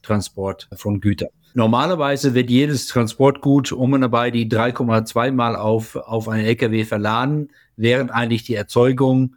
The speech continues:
entweder von der Mine bis zu einem Produkt oder von dementsprechend, äh,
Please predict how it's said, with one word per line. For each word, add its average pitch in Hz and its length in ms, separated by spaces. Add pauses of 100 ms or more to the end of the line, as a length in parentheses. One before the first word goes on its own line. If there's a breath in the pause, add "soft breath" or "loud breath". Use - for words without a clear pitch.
(100)
entweder 120 400
von 117 200
der 107 120
Mine 131 460
bis 113 200
zu 123 160
einem 107 160
Produkt 127 420
oder 120 300
von 113 480 (300 soft breath)
dementsprechend, 107 880
äh, - 100